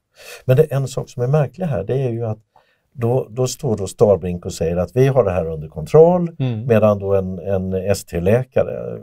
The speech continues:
Speaker 1: alltså han är ju inte någon hö-, har ju inte någon hög position,
Speaker 2: Mm.
Speaker 1: men han har ändå kuraget att, att, eh,
Speaker 2: Mm.
Speaker 1: säga ifrån.
Speaker 2: Mm.
Speaker 1: Men ingenstans får man ju höra de ansvariga sjukhuscheferna eller personer som, som sitter med, med det verkliga ansvaret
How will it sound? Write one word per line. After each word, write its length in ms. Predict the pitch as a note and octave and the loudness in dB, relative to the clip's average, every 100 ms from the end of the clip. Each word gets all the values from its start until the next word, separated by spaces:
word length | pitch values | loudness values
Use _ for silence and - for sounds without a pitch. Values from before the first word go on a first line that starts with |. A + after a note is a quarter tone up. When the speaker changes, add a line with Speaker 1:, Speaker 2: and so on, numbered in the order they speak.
| G#2+ F#2+ | -12 -10
Speaker 1:
alltså 180 | F#2 - | -8 -6
han 180 | F#2 G2 | -4 -2
är 40 | |
ju 60 | G#2+ | -4
inte 420 | G#2+ G2+ F#2 F2 F2+ | -4 -4 -6 -6 -12
någon 500 | - F2 F2 F2+ F2 | -12 -8 -6 -6 -6
hö-, 280 | F2+ F#2+ G2+ | -2 0 0
har 160 | G2+ B2 | 2 2
ju 100 | B2 | 2
inte 200 | G#2+ F#2+ | -2 -2
någon 180 | G2 F#2 | -4 -2
hög 260 | F#2 F2 | -4 -4
position, 340 | G2 G#2+ - C#3 | -8 -8 0 2
Speaker 2:
Mm. 100 | C3 | 2
Speaker 1:
men 140 | G#2 | 0
han 140 | A2 A2 | -2 -2
har 60 | |
ändå 360 | A2+ G#2+ G#2 A2 _ _ _ - | -2 -2 -4 -6 _ _ _ 2
kuraget 580 | A#2+ C3+ F3 - F#2 G2 | 6 6 4 0 -2 -2
att, 240 | F#2+ - | -4 -2
att, 180 | G2+ - - | -2 -2 -10
eh, 60 | A#2 F#2+ | -4 -4
Speaker 2:
Mm. 120 | F#2+ | -2
Speaker 1:
säga 340 | C#3 A#2+ G#2 A2+ | 0 2 2 2
ifrån. 560 | - - C#3 D2+ C3 - _ C#3+ | 0 -2 -2 -4 -16 -18 _ 2
Speaker 2:
Mm. 200 | A#2 G2+ F#2+ | 2 0 -4
Speaker 1:
Men 160 | A2 D3 | -4 -2
ingenstans 680 | G3+ C#3+ B2 G#3+ - E3+ - | 0 0 0 -6 -2 -4 -2
får 100 | - | -2
man 160 | A2 A2 | 0 2
ju 60 | A#2+ | 0
höra 340 | C#3+ G2 F#2+ | -2 0 0
de 180 | F#2+ G2 | 0 -4
ansvariga 640 | C#3+ C3+ F#2 G2 F2+ F#2 | -4 -4 -6 -6 -4 -4
sjukhuscheferna 1120 | - B2+ - - - - D#3 A3 - - E2+ G2+ | -4 -6 -6 -12 -12 -8 -8 -8 -8 -4 0 0
eller 120 | G#2+ | -2
personer 460 | B2+ A#2+ G2 F#2+ | -8 -10 -8 -8
som, 300 | G2 - G2+ - _ _ - | -8 -8 -8 -10 _ _ -4
som 200 | A#2+ A2 | -4 -2
sitter 380 | A#2+ - G#2+ | -4 -4 -4
med, 380 | G2 G2 G2 F2+ | -2 -2 -4 -4
med 300 | G2+ G2 G2 | -6 -4 -2
det 100 | G2+ | -2
verkliga 680 | G2+ B2 G2+ - F#2+ G2 G2+ | 4 4 4 -2 -4 0 2
ansvaret 760 | A2+ B2 G#2+ - D#3 G#3+ F3+ | 0 -2 -4 0 0 2 -2